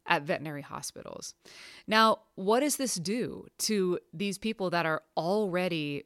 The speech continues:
without breaks? Before this started, before this even started, already without breaks, already working too many hours,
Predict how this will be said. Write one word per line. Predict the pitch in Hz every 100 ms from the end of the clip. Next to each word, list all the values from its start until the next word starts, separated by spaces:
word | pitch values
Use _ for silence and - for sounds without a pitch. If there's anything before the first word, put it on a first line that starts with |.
| -
without | 175 160 151 -
breaks? | - 160 135 - -
Before | 233 - 392 381
this | 285 -
started, | 285 311 196 139
before | 233 - - 440 427
this | 403
even | 381 359 294
started, | 349 311 220
already | - 220 311 302
without | 233 233
breaks, | 208 196 196 - - - - -
already | 190 226 262 262
working | 220 214 226 214 214 - _
too | 202
many | 185 226 220
hours, | 202 196 190 190